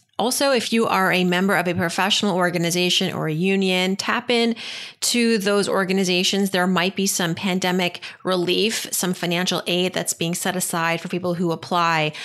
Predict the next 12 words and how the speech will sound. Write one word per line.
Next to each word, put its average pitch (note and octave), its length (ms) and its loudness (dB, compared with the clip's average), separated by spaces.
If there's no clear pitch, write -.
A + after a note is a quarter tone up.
I - 80 -2
know, F3+ 140 0
for F3 160 -4
example, E3 840 -2
our F3+ 140 0
nanny G#3+ 500 2
was F#3 220 0
saying F3 280 0
that E3 140 -2
her G#3 320 0
organization, E3 920 -2
the D#3+ 340 -2